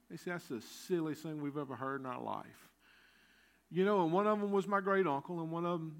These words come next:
Milton Allen, and one of them was a guy named Mister Red White, and some of y'all might know both those gentlemen. And Mister Red said, "John," he said, "you can stand here and talk to me all day long. You can't talk to God like that and do it in front of people?" "No, sir." They said, "We'll be back tomorrow. Pray about it again,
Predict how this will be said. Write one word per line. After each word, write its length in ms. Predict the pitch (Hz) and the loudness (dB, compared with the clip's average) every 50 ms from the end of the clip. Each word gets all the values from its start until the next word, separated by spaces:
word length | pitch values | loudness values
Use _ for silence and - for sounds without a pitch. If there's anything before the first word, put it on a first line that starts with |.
| 160 156 | -10 -6
Milton 380 | 160 160 165 180 175 190 180 160 | -2 0 0 0 0 -2 0 0
Allen, 300 | 139 139 147 151 160 156 | 2 2 2 0 -2 -4
and 140 | 151 143 151 | -4 -4 -4
one 100 | 156 160 | -4 -2
of 60 | 160 | -4
them 40 | 160 | -4
was 100 | 151 160 | -4 -4
a 60 | 151 | -4
guy 180 | 156 156 156 | -2 -2 0
named 180 | 156 156 151 151 | 0 -2 -2 -4
Mister 220 | 160 156 - - | -6 -6 -8 -8
Red 280 | 139 143 156 151 156 143 | -4 -2 -2 -2 -2 -2
White, 220 | 131 117 117 120 | -2 -2 -2 -2
and 80 | 120 120 | -4 -8
some 140 | - 156 147 | -8 -8 -6
of 60 | 151 | -4
y'all 120 | 156 151 151 | -4 -4 -4
might 240 | 151 151 143 - 143 | -4 -4 -6 -6 -4
know 300 | 139 131 131 127 127 123 - - - - _ _ - | -4 -2 -2 -2 -2 -4 -10 -20 -20 -20 _ _ -6
both 200 | 139 131 131 127 - | -4 -4 -2 -2 -2
those 200 | 131 127 120 120 | -2 -2 -2 -4
gentlemen. 460 | 123 127 123 123 123 120 120 113 117 | -6 -8 -8 -6 -6 -6 -6 -6 -6
And 100 | 113 107 - - - - - - - _ _ - | -8 -8 -10 -16 -20 -20 -20 -20 -20 _ _ -6
Mister 220 | 170 165 - 185 | -4 -4 -4 -2
Red 240 | 165 175 180 180 180 | 0 2 2 2 0
said, 240 | - - 151 131 120 | 0 -2 -2 -2 -2
"John," 240 | 143 170 196 190 160 | -2 -4 -2 -2 -4
he 80 | 131 | -4
said, 240 | 120 - 147 135 147 | -4 -4 -4 -2 -2
"you 100 | 214 240 | -2 -2
can 140 | 240 185 151 | -2 -4 -6
stand 320 | - - 196 196 196 190 | -6 -6 -6 -4 -4 -2
here 140 | 170 185 180 | -2 -2 -4
and 80 | 170 170 | -2 -2
talk 240 | 185 185 175 - | -2 -4 -4 -4
to 60 | - 196 | -8 -8
me 80 | 208 202 | -6 -4
all 160 | 190 190 190 | -2 -2 -2
day 120 | 190 185 | -2 -2
long. 300 | 185 196 214 202 156 135 | -2 -4 -4 -4 -6 -6
You 60 | 160 | -6
can't 220 | 156 - 202 196 190 | -6 -6 -6 -6 -4
talk 220 | - 190 185 185 - | -2 -2 -2 -4 -4
to 60 | 180 | -4
God 220 | 175 175 180 180 | -2 -2 -2 -2
like 220 | 185 190 185 175 - | -2 -4 -6 -4 -4
that 180 | 202 190 196 | -6 -6 -6
and 100 | - 156 | -4 -2
do 100 | 156 175 | -2 -2
it 40 | 175 | -2
in 60 | 175 | -4
front 200 | - - 190 180 | -6 -8 -6 -6
of 80 | 170 175 | -6 -6
people?" 320 | - 196 196 - 208 196 - _ _ | -8 -8 -8 -10 -14 -18 -18 _ _
"No, 180 | 131 127 135 143 | -10 -8 -8 -8
sir." 380 | 139 - - - - - 139 139 _ - | -8 -10 -10 -12 -12 -12 -14 -16 _ -6
They 80 | 143 131 | -6 -6
said, 200 | 123 - 160 147 | -4 -4 -4 -2
"We'll 180 | 143 151 160 151 | -2 0 0 2
be 100 | 160 151 | 2 2
back 300 | 151 147 139 - - - | 2 2 0 -2 -6 -10
tomorrow. 280 | 147 139 127 123 117 120 | -10 -6 -6 -6 -6 -6
Pray 200 | - 139 135 131 | -6 -6 -6 -4
about 220 | 127 135 127 123 | -4 -4 -4 -4
it 80 | 117 117 | -4 -6
again, 360 | 110 - 110 107 98 85 | -8 -10 -10 -12 -12 -12